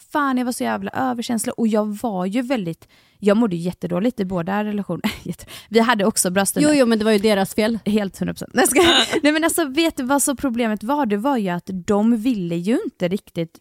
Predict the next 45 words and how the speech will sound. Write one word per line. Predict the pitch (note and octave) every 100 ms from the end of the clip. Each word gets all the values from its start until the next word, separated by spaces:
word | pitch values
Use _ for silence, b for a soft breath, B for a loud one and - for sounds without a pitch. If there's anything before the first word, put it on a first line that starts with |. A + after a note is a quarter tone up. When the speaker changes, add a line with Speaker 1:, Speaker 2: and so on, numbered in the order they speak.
| -
Speaker 1:
ha | F#3 E3+
en |
relation, | E3+ E3+ E3 C4+ F3+
men | F3+
alltså, | F#3 -
jag | F3+ F3
ville | A#3 F3+
ha | G#3 A#3+ D#3
det. | -
Så | -
att | G#3
Speaker 2:
Exakt. | - - G3+ - -
Speaker 1:
idag, | A3 F#3+ D4 A3+ F3 F#3+ B3+ _ _ -
helt | B3 G#3 -
ärligt, | G3+ F3+ G#3+ -
alltså, | G#3 A3+
jag | G3
blamear | G3+ A#3+ F3 F3+
inte | B3 D4+ F#3+
dem | F3
för | -
någonting, | F3 F3
för | -
att, | F#3 -
eh, | - D#3+
f-, | F#3+ -
dels | G3 G3+ C4+ C#4+ A3
behöver | G#3+ F#3+ F#3
man | F#3+ F3+
gå |
vidare | F3+ F3+ D3+ E3 F#3 A#3+ -
i | F#3
livet, | D#3+ E3 G3+
man | G3 F#3
kan | G#3+
inte | -
älta | - F3+ - E3+
saker | F3+ - G#3+
Speaker 2:
Nej, | G3+
Speaker 1:
för | F3
det, |
Speaker 2:
så | E3+
är | -
det |
ju. | -